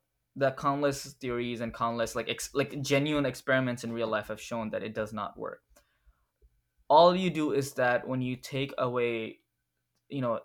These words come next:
increase taxes from the top income earners or the cor-, or corporations and stuff,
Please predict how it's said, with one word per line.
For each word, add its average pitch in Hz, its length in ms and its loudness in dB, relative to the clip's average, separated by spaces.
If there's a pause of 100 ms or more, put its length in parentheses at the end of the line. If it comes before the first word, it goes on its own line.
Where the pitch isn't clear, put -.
increase 135 340 -6
taxes 127 540 -2
from 110 540 -6
the 110 80 -10
top 107 420 -6
income 113 400 -10
earners 110 420 -6
or 110 140 -6
the 110 100 -12
cor-, - 380 -8
or 117 140 -2
corporations 117 800 -8
and 113 80 -10
stuff, 110 260 -4